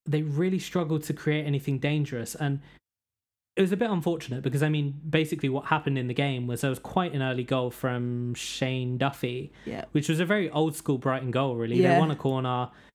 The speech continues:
Speaker 1: big man heading it in, one nil. And then, you know, Brighton have been across, um, the past season, season and a half. I can't remember how long Potter's been there, actually. So, so I guess he's been there long enough to kind of, you know,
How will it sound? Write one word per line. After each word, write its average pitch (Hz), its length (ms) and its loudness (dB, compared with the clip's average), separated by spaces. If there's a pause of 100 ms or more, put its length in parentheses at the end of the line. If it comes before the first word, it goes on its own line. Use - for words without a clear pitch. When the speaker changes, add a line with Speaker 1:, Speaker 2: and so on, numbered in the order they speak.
(140)
Speaker 1:
big 156 200 4
man 131 560 0
heading 147 320 2
it 131 160 -4
in, 120 380 0 (440)
one 135 200 0
nil. 117 380 -4
And 139 160 2
then, 151 340 0 (300)
you 175 60 2
know, 170 60 2
Brighton 190 260 2
have 180 400 -2
been 131 500 0 (300)
across, - 580 -2
um, 123 560 -2 (720)
the 156 100 2
past 139 240 -2
season, 135 800 -2
season 139 380 0
and - 20 -2
a 127 60 -2
half. 156 120 -4
I 180 40 0
can't 185 160 0
remember 196 200 0
how 160 140 2
long 131 220 -2
Potter's 120 300 -4
been 180 200 2
there, 107 180 -6
actually. - 460 -8 (560)
So, 185 320 2 (180)
so 247 140 2
I 247 80 0
guess 240 200 0
he's 190 120 4
been 165 240 2
there 143 160 2
long 139 220 2
enough 123 360 -2
to 127 160 2
kind 123 280 0
of, 117 200 -4
you 131 140 0
know, 113 160 -8